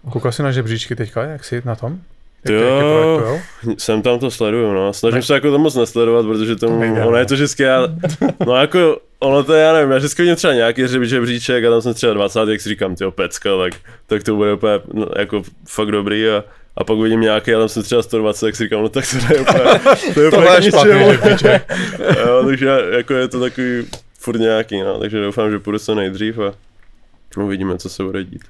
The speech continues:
Speaker 1: Tam je škoda, on o tom mluvil podle mě Radek Smoleňák, že on jeho rok taky nebyl draft.
Speaker 2: Mhm.
Speaker 1: A ne, protože byla stávka asi, no, tak vy budete o to ošizený, že si nesedneš na tu, na tu tribunu a,
Speaker 2: No.
Speaker 1: a, a tak jsou horší věci, no, samozřejmě to je jenom začátek, to je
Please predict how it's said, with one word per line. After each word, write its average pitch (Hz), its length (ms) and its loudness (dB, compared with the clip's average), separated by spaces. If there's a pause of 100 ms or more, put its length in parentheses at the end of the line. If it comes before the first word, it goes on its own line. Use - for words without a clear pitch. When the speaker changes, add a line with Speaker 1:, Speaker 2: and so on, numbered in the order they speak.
(120)
Speaker 1:
Tam 120 160 -2
je 127 80 0
škoda, 120 300 -2
on 120 180 0
o 120 60 0
tom 127 180 -2
mluvil 127 260 0
podle 127 220 -4
mě 127 140 -2
Radek 123 240 -4
Smoleňák, 110 460 -4
že 110 220 -2
on 113 240 -4
jeho 113 240 -2
rok 117 180 -4
taky 127 200 -6
nebyl 110 280 -2
draft. 107 380 -10 (300)
Speaker 2:
Mhm. 104 200 -2 (100)
Speaker 1:
A - 60 -4
ne, 120 140 -2
protože 127 380 -4
byla 139 160 0
stávka 135 440 -6
asi, 110 240 -8
no, 107 140 -10
tak 117 120 -6
vy 117 60 -2
budete 120 240 -2
o 123 120 -2
to 127 140 -4
ošizený, 123 500 -4 (400)
že - 120 -4
si 123 140 -4
nesedneš 117 420 -4
na 120 100 -2
tu, 117 360 -2
na 113 120 -4
tu 113 120 -8
tribunu 113 540 -4
a, 113 140 -6 (220)
Speaker 2:
No. 107 280 -4 (140)
Speaker 1:
a, 113 420 -6 (560)
a 135 160 -4
tak 131 200 -10 (100)
jsou 123 180 -4
horší 123 280 -4
věci, 123 300 -4
no, 131 140 -6
samozřejmě 131 460 -8
to 127 100 -6
je 123 80 -4
jenom 117 180 -6
začátek, 113 460 -6
to 139 120 -8
je 135 80 -8